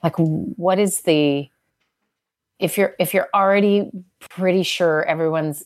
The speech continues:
out to get you, even though you're the most privileged human to live on the planet,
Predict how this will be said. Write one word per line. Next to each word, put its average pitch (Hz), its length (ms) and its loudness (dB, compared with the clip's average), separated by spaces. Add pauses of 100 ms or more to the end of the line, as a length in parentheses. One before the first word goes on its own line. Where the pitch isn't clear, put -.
(120)
out 160 280 0
to 151 120 -6
get 160 240 0
you, 151 100 0
even 156 300 -2
though 156 80 -2
you're 147 160 2
the 147 80 -2
most 143 240 -2
privileged 156 600 -2
human 147 400 0
to 151 120 -2
live 143 240 2
on 131 400 -4
the 147 80 -6
planet, 139 500 0